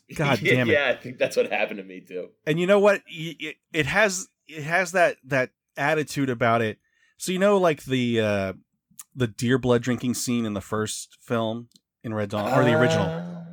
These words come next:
Speaker 2: where they, like,
Speaker 1: no,
Speaker 2: kill the
Speaker 1: I don't
Speaker 2: deer and they
Speaker 1: remember it,
Speaker 2: drink the
Speaker 1: actually, for some reason. I've seen that movie a million times, dude.
Speaker 2: they drink the deer's blood. They kill it, and it's like, whatever.
Speaker 1: Right, right, right.
Speaker 2: Like,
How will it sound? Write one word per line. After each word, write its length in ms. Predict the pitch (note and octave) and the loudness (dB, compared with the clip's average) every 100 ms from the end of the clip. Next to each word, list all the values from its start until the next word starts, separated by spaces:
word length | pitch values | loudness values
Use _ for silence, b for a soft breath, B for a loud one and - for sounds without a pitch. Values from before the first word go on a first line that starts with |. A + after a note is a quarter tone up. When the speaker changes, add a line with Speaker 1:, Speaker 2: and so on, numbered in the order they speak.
| - _ _ _ _ _ _ | -20 _ _ _ _ _ _
Speaker 2:
where 100 | C3 B2 | -4 2
they, 160 | A#2 | 2
like, 140 | A2+ G#2+ | 2 2
Speaker 1:
no, 60 | |
Speaker 2:
kill 100 | C3 | 4
the 40 | A#2+ | 4
Speaker 1:
I 60 | |
don't 60 | A2+ | 4
Speaker 2:
deer 80 | B2 B2+ | 6 6
and 80 | B2 | 6
they 40 | A#2+ | 6
Speaker 1:
remember 100 | G2+ | 6
it, 40 | |
Speaker 2:
drink 100 | F#2+ F#2 | 4 4
the 40 | - | 2
Speaker 1:
actually, 160 | F#2 | -2
for 140 | F2 F#2+ | -2 -2
some 180 | G#2 | 0
reason. 240 | F#2+ F2+ F#2 | 0 -2 -2
I've 100 | F2 | -4
seen 180 | E3 D3+ | -2 -2
that 100 | C#3 | -2
movie 180 | E3 | -2
a 40 | G#2 | 0
million 280 | G#2 A#2+ G#2 | 0 0 -2
times, 280 | C3+ F#2 - | -4 -4 -10
dude. 180 | - - | -18 0
Speaker 2:
they 140 | C#3 | 0
drink 220 | B2 D3 | 4 2
the 80 | D3 | 0
deer's 280 | B2 C3 G#2+ | 0 2 2
blood. 340 | B2 A#2+ F#2+ E2+ | 2 2 2 -2
They 120 | G2 | -8
kill 240 | - A#2 | -2 2
it, 120 | A#2 A2 | 2 0
and 100 | G#2+ | -6
it's 100 | A2+ | -2
like, 180 | G2+ - _ _ _ _ _ _ _ | -2 -4 _ _ _ _ _ _ _
whatever. 400 | - G#2 G#2 G#2+ | -10 0 2 2
Speaker 1:
Right, 60 | - A2 | 2 0
right, 100 | G#2 | 2
right. 220 | G#2+ G2+ | 2 2
Speaker 2:
Like, 40 | G2 | 2